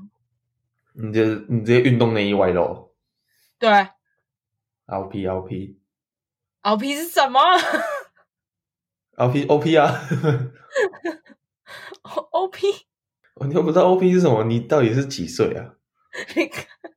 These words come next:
Speaker 2: 你可不可以不要在那边大陆人啊？
Speaker 1: <laughs> 没有，O P是那个啊，什么 open power 哦。
Speaker 2: 是这样吗？
Speaker 1: 对啊。
Speaker 2: 好哦。而且那个时候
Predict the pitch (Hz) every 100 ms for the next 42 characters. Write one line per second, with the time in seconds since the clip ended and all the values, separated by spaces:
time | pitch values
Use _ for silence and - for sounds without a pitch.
0 | - 508 523 415 320 302 339 269 294 220
1 | 214 226 226 226 240 _ 277 196 202 190
2 | 147 - - 196 _ _ _ _ _ _
3 | - - 123 - - - 165 147 139 127
4 | 175 - - 147 - 170 202 202 202 202
5 | 202 202 175 170 135 139 170 185 185 165
6 | 170 151 113 98 - _ _ _ _ _
7 | _ _ - 294 339 320 277 247 247 269
8 | _ _ _ _ _ 233 240 247 - -
9 | _ _ _ _ _ - 185 185 196 202
10 | 208 - - - _ _ - 381 339 359
11 | 254 240